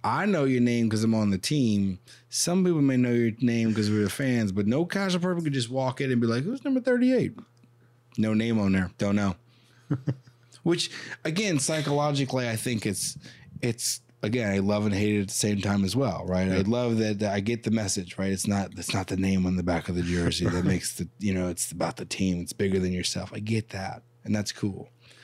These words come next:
Speaker 1: But there is still something to, like, when your parents watch and your friends watch and they say your name, that's,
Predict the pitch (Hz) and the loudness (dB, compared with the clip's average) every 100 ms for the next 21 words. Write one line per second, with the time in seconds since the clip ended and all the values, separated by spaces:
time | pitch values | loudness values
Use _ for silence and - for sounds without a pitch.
0 | - - 139 247 311 - 320 285 254 247 | -10 -4 0 2 2 2 2 4 4 4
1 | 190 214 208 190 175 165 151 160 160 - | 2 2 4 2 2 2 4 2 0 -2
2 | 151 151 151 117 107 113 139 123 113 127 | 0 0 0 0 0 0 0 2 2 2
3 | 127 123 123 113 95 101 127 110 113 123 | 0 0 2 2 0 0 0 0 0 0
4 | 135 135 131 151 131 131 139 139 135 165 | 0 2 2 4 2 2 2 2 2 -2